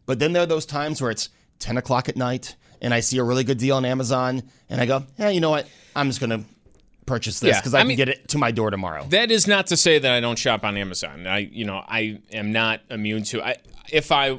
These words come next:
Speaker 2: was really, you know, vigilant about it, you could just delete the app on your phone. You'd
Speaker 1: Right.
Speaker 2: never, right? And it's easy to just never go there at all. But I do still shop there for the convenience. I try and keep it mostly to things I know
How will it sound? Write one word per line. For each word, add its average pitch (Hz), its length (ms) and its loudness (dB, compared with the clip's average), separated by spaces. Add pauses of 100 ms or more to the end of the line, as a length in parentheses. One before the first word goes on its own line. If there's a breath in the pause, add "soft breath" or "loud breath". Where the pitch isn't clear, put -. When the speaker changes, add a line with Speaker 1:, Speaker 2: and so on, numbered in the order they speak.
Speaker 2:
was 120 320 0
really, 165 760 2
you 135 160 4
know, 139 140 2
vigilant 156 460 -2
about 156 280 2
it, 139 60 -4
you 120 120 -4
could 110 140 -2
just 107 180 -4
delete 123 300 -4
the 123 160 2
app 123 160 0
on 123 120 -2
your 117 100 -4
phone. 120 440 0
You'd 110 120 -4
Speaker 1:
Right. 113 100 -4
Speaker 2:
never, 120 280 0
right? 143 540 0
And 147 160 -4
it's 143 220 0
easy 190 580 2
to 139 460 2
just 117 260 -4
never 123 400 2
go 113 240 2
there 104 240 2
at 95 80 -2
all. 90 160 0
But 151 140 2
I 294 80 4
do 247 240 -2
still 233 240 2
shop 202 320 0
there 202 180 0
for 190 100 -4
the 180 80 -2
convenience. 160 720 -2 (480 loud breath)
I 127 140 0
try 175 300 0
and 190 100 0
keep 175 200 -2
it 160 120 -4
mostly 147 400 0
to 131 80 -2
things 131 280 -4
I 113 100 2
know 123 560 0